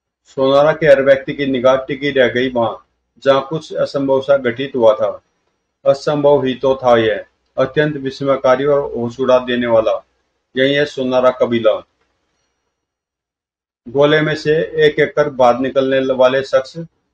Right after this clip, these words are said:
धरती के तो कतई नहीं थे। इसी कबीले में मिलेगी चीताराज की प्रतिमा।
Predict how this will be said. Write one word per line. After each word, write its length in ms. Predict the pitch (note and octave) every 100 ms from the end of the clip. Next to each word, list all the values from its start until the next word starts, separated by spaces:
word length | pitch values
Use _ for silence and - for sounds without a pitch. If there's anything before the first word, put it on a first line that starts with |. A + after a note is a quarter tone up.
| _ B2
धरती 360 | B2 A#2+ -
के 180 | C3+ C#3
तो 120 | C#3
कतई 340 | C3+ C#3 D3 D3
नहीं 180 | B2 A2
थे। 200 | A2 G2+ _ _ _ _ _
इसी 260 | C#3 C3+ D#3
कबीले 420 | D#3 C#3 C#3 C#3
में 160 | C#3+ C#3
मिलेगी 380 | C3 C3+ D3
चीताराज 640 | D#3 - C#3+ C#3+ C3 C3 C3
की 80 | C#3+
प्रतिमा। 640 | C#3 A#2+ C3 A#2 G#2 -